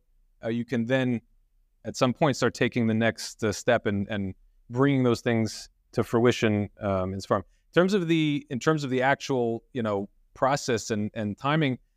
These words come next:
again, I, I wish I could tell you I have a schedule. My wife jokes sometimes that I write my Sfarim between nine and five, and she does not mean nine A M and five P M. Um,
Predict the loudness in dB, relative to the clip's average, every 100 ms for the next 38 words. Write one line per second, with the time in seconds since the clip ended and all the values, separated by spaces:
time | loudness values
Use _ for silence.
0 | _ -2 0 0 -2 -4 -2 0 0 0
1 | -2 0 2 4 2 0 0 0 2 0
2 | 2 2 2 0 _ 2 2 2 -2 -2
3 | 0 0 0 2 2 2 0 0 2 2
4 | 0 -2 0 2 2 2 2 4 4 2
5 | -4 -20 -8 -6 -6 -4 -4 0 0 2
6 | 0 2 2 2 2 0 2 0 2 2
7 | 2 2 _ _ -20 -20 -20 -2 2 4
8 | 6 4 2